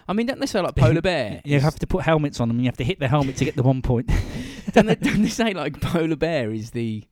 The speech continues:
Speaker 1: one of the mo-, the most ruth-, ruthless
Speaker 2: They
Speaker 1: animal?
Speaker 2: reckon it is. They're, yeah, 'cause it's, they're not too sure if it's aquatic or, or, or land. You get, they, they're both just as good on both, aren't they, or something?
Speaker 1: I've seen them
Speaker 2: And they're brutal as fuck.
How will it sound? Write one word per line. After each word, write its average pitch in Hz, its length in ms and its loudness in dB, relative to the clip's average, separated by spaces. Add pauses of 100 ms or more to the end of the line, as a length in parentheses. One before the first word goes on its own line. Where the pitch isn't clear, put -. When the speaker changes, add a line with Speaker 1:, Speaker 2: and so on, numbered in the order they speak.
(580)
Speaker 1:
one 131 140 -4
of 120 40 -4
the 120 60 -2
mo-, 120 200 -2
the 127 120 -8
most 120 240 0
ruth-, 120 520 0 (220)
ruthless 123 380 -4
Speaker 2:
They 160 80 -4
Speaker 1:
animal? 151 160 2
Speaker 2:
reckon 147 180 -2
it 131 80 -6
is. 131 240 0
They're, 139 240 0
yeah, 139 140 0
'cause 143 240 -2
it's, - 200 -8
they're - 160 -2
not 147 200 0
too 147 160 4
sure 135 180 4
if 123 100 -4
it's 113 140 -6
aquatic - 480 -4
or, 117 300 -4
or, 113 300 -4 (280)
or 120 240 0
land. 135 460 -6 (120)
You - 100 -6
get, 127 200 -8
they, 143 120 2
they're 127 220 -2
both 127 360 6
just 139 360 0
as 123 100 -2
good 127 160 8
on 120 100 4
both, 139 280 2
aren't 139 160 -2
they, 156 100 -4
or 135 60 0
something? 113 320 -8
Speaker 1:
I've 131 160 -8
seen 165 360 -4
them 139 200 -2
Speaker 2:
And 131 60 -4
they're 123 80 0
brutal 131 300 4
as 123 100 -4
fuck. 135 300 -4